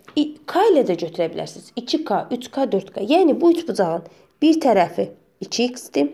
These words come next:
Ya da gəlin K yazaq, x yazaq, fərqi yoxdur. İkinci tərəfi üç K-dır, üçüncü tərəfi də dörd K-dır. Düzdür? Mənə deyir,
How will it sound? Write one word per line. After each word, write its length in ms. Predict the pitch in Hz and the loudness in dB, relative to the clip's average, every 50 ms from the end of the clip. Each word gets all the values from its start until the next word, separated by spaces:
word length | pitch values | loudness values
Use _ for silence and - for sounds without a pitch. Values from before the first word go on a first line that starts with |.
| - 277 | -2 0
Ya 140 | 262 269 262 | 0 0 0
da 80 | 285 | 0
gəlin 320 | 233 - 240 214 208 196 202 | 0 2 2 2 2 0 0
K 160 | - 214 202 | 0 2 2
yazaq, 320 | 196 185 170 175 170 170 - 220 | 2 2 2 0 -2 -4 -4 -6
x 220 | - - - - 175 | -8 -4 -4 -2 -2
yazaq, 240 | 170 175 180 - - | -2 -4 -4 -2 0
fərqi 320 | 202 190 190 196 170 165 | 0 0 0 0 -2 -2
yoxdur. 240 | 175 165 - - - _ - - - _ - - - _ - _ _ - | -2 -6 -10 -14 -16 _ -20 -20 -20 _ -20 -20 -20 _ -20 _ _ -4
İkinci 400 | 269 - - 302 294 277 311 302 | -4 0 2 2 2 4 2 2
tərəfi 480 | 311 254 214 196 175 - - - - - 208 | 2 2 2 2 -2 -4 -8 -8 -6 -4 -4
üç 160 | 208 214 - | -4 -4 -4
K-dır, 460 | - 254 254 254 269 294 311 302 302 - - _ _ _ _ _ _ - | 0 0 2 2 2 0 0 -2 -6 -14 -20 _ _ _ _ _ _ -6
üçüncü 460 | 226 220 - - 226 220 - 320 311 | -6 -4 -2 -2 -2 -2 -2 -2 0
tərəfi 400 | 302 262 208 196 196 - - - | 0 0 0 0 -2 -4 -4 -4
də 80 | 294 302 302 | -4 -2 -2
dörd 240 | - 175 - - - | -2 -4 -4 -6 -12
K-dır. 240 | - 233 - - - - - - - - | -14 -14 -14 -16 -20 -20 -20 -6 0 0
Düzdür? 380 | 320 339 320 - 262 254 254 - - - - - - - | 0 0 2 0 -2 -4 -4 -8 -18 -20 -20 -20 -8 -2
Mənə 240 | - 220 226 254 247 | 2 4 4 4 4
deyir, 300 | 247 208 170 - - | 4 0 -2 -4 -6